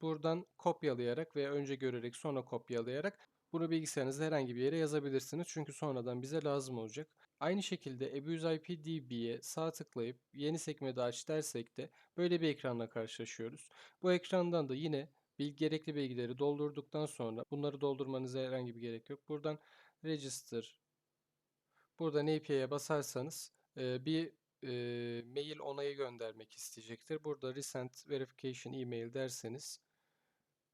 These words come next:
hemen buradan bakalım gelen kutusuna. Evet, gördüğünüz gibi Abuse I P D B'den de burada Confirm Your Email dediğimiz zaman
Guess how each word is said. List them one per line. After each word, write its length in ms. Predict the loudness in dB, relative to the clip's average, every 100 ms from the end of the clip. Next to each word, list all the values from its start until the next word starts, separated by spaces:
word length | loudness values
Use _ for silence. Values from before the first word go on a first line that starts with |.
| _ _ _ _ _ _ _ _ _ _ _ -16
hemen 340 | -14 -12 -12 -10
buradan 360 | -8 -8 -8
bakalım 440 | -10 -10 -10 -10 -10
gelen 300 | -10 -10 -12
kutusuna. 440 | -14 -14 -10 -6
Evet, 300 | -6 -8 -6
gördüğünüz 460 | -4 -4 -4 -6 -6
gibi 240 | -4 -2
Abuse 400 | -2 -4 -2 -2
I 60 | -2
P 220 | -6 -6
D 180 | -6 -4
B'den 320 | -2 -2 -2
de 180 | -4 -6 _ -20 -10 -2
burada 240 | 0 0 -2
Confirm 500 | -2 -2 -2 -2 0
Your 280 | 0 0 -2
Email 460 | -4 -2 0 -2 0
dediğimiz 500 | -4 -2 -2 -2 -2
zaman 400 | -2 -2 -2 -6